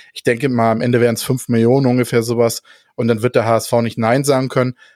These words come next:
Und genauso für Joshua Wagnumann, der ist ein H S Ver durch und durch.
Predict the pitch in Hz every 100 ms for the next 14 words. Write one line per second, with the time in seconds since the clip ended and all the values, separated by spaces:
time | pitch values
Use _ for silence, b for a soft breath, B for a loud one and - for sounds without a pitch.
0 | - 120 - 117 135 131 127 151 135 123
1 | 135 - 123 120 135 135 113 107 117 123
2 | 120 123 113 - 131 131 127 123 113 123
3 | 143 202 -